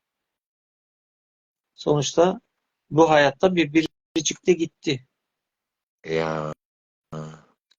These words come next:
Speaker 1: Ama boş ver ya. Orada, e, şeydi ya, bayağı artık zaman, e, rahatsız,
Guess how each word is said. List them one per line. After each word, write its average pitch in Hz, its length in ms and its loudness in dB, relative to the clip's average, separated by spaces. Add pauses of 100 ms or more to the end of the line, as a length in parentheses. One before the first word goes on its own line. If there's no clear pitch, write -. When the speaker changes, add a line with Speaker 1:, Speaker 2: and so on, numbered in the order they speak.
(680)
Speaker 1:
Ama 127 320 0
boş 156 260 2
ver 135 120 2
ya. 127 380 2 (480)
Orada, 160 480 0
e, 151 380 -4
şeydi 147 440 -2
ya, 120 260 -2
bayağı 139 400 4
artık - 540 -10 (440)
zaman, 147 440 0 (760)
e, 139 60 -4 (280)
rahatsız, 139 1160 -4